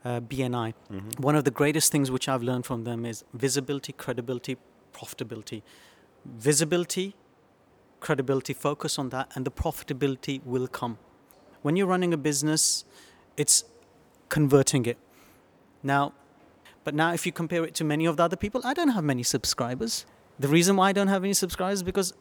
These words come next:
Speaker 1: honestly, I have no clue how to, you know, what is the formula behind that.
Speaker 2: Maybe we can talk <laughs> about it
Speaker 1: Yeah,
Speaker 2: later.
Speaker 1: yeah, we can talk about it, because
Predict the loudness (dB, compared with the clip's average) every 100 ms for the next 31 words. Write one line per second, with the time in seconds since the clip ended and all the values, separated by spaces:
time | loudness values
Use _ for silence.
0 | _ -2 -2 -2 -4 -6 -4 -2 0 0
1 | 2 2 0 0 0 2 0 -2 -4 -4
2 | -12 -4 0 2 6 6 6 0 0 0
3 | 2 2 2 2 2 2 0 -4 -14 -8
4 | -6 -4 -4 -4 -6 -2 -2 6 8 10
5 | 12 12 12 12 10 10 8 8 8 8
6 | 6 4 2 2 2